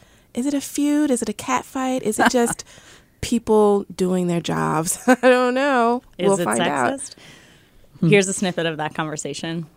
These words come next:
Speaker 2: It's, it's been a, a conflict with many dimensions that now includes Trump being racist as per usual.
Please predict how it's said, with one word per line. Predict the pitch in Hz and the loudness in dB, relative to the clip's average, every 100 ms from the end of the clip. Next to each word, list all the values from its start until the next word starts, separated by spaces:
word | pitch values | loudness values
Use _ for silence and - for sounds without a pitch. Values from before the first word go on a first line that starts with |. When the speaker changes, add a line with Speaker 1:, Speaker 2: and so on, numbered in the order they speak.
| _ _ _ _ _ _ _ | _ _ _ _ _ _ _
Speaker 2:
It's, | 240 - - | -20 -20 -14
it's | 214 | -12
been | - 233 226 | 2 4 4
a, | - 185 185 - | 0 2 2 2
a | 190 | -4
conflict | - 190 190 175 175 | 0 -2 0 -6 -4
with | 165 | -4
many | 165 160 | -2 -2
dimensions | 156 151 143 156 - 160 - | -2 -4 -6 -8 -10 -10 -8
that | 156 | -6
now | 151 151 | -6 -6
includes | 151 151 143 - | -8 -10 -10 -8
Trump | - 139 | -8 -8
being | 147 143 139 | -6 -6 -6
racist | 135 131 147 - | -8 -10 -10 -10
as | 147 | -10
per | - | -10
usual. | 143 147 - - 90 | -10 -8 -8 -6 -8